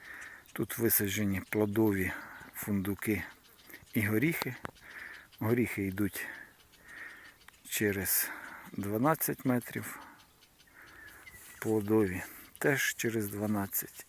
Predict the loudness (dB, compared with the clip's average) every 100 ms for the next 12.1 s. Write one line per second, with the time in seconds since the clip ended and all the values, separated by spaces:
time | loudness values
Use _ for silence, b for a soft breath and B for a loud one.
0 | -10 -4 -4 2 2 2 0 -2 -4 -4
1 | B B B B -6 0 -2 -2 -12 -4
2 | 2 2 4 0 -2 0 2 2 0 -2
3 | -4 -10 -16 -20 B B B B B _
4 | -20 -20 -6 -4 2 4 4 4 0 0
5 | 0 4 6 6 4 2 -4 -10 -4 2
6 | 2 4 2 2 0 2 2 2 0 0
7 | 4 4 4 2 2 B B B B -6
8 | -6 B B B B B B B B -20
9 | -20 -20 -20 -20 -20 -20 -8 2 4 4
10 | 0 0 0 0 2 4 6 6 6 0
11 | B B B B B B B -6 2 4
12 | 4